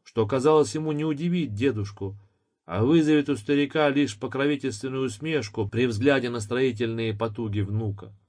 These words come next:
Ехать надо. Поход, победа — это дело — это главное. А строить гоже лишь, как играть в шахматы на досуге. Не ладится игра, всех слонов и коней долой с доски.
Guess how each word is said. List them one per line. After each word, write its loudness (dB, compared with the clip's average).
Ехать 6
надо. 0
Поход, 4
победа — 6
это 2
дело — 0
это -2
главное. 4
А -4
строить 4
гоже 4
лишь, 2
как -2
играть 0
в -16
шахматы -4
на -2
досуге. -2
Не 0
ладится 4
игра, 2
всех 0
слонов -2
и 0
коней -2
долой 2
с -2
доски. -4